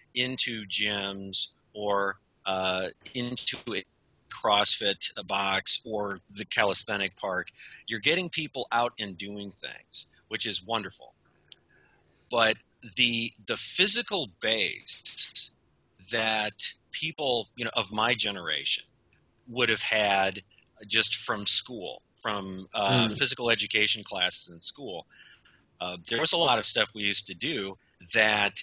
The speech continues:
Speaker 1: it simply doesn't exist anymore.
Speaker 2: Yeah.
Speaker 1: Uh, you know, those things are diminished, and, and of course, the, when you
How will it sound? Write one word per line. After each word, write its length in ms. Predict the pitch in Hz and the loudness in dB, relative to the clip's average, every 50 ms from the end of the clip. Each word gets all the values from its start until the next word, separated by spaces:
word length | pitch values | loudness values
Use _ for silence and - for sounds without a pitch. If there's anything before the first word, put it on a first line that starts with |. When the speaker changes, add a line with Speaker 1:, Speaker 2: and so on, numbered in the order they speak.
| - _ | -10 _
Speaker 1:
it 160 | - 117 - - | -4 -2 0 0
simply 340 | - 147 131 - 120 107 | 0 0 0 -2 -4 -2
doesn't 280 | 98 101 92 87 92 85 | 0 0 -2 -2 -4 -8
exist 400 | 80 76 - 87 85 - - - | -8 -8 -8 -6 -6 -8 -6 -8
anymore. 380 | 80 - - 62 - - - - - | -10 -10 -12 -18 -20 -20 -20 -16 -12
Speaker 2:
Yeah. 160 | - - 95 - | -8 -8 -8 -4
Speaker 1:
Uh, 520 | - - 87 87 87 87 85 85 85 85 85 82 - _ _ _ _ | -2 0 2 2 2 2 0 -2 -4 -6 -8 -14 -20 _ _ _ _
you 120 | 95 92 | 0 0
know, 60 | 90 85 - | 0 0 -2
those 260 | 107 107 104 98 - | -2 -2 0 0 0
things 240 | - 117 113 101 101 | -2 -2 -2 -2 -4
are 60 | 98 | -4
diminished, 600 | 95 104 101 113 120 123 123 120 117 - - - | -4 -4 -2 2 2 4 6 6 6 4 2 0
and, 300 | - - 95 110 110 110 - - | -4 -10 -10 -10 -12 -8 -2 0
and 500 | 113 110 107 104 101 104 104 101 98 113 - 117 | 0 2 2 2 2 2 2 0 -2 -6 -8 -10
of 160 | 95 - - | -12 -12 -8
course, 440 | - 120 110 104 101 98 - - - | -4 0 2 2 4 4 2 0 0
the, 380 | 113 98 98 92 92 92 90 - _ _ _ _ _ _ _ _ _ _ _ _ _ _ _ _ _ _ _ _ _ _ _ _ _ _ _ _ _ _ | -2 -4 -4 -4 -4 -4 -6 -6 _ _ _ _ _ _ _ _ _ _ _ _ _ _ _ _ _ _ _ _ _ _ _ _ _ _ _ _ _ _
when 500 | - 123 123 - 127 123 135 127 117 131 | -12 -8 2 4 4 4 4 2 0 -2
you 440 | 127 123 120 117 110 107 107 107 - | -2 -2 -2 -4 -4 -4 -6 -8 -10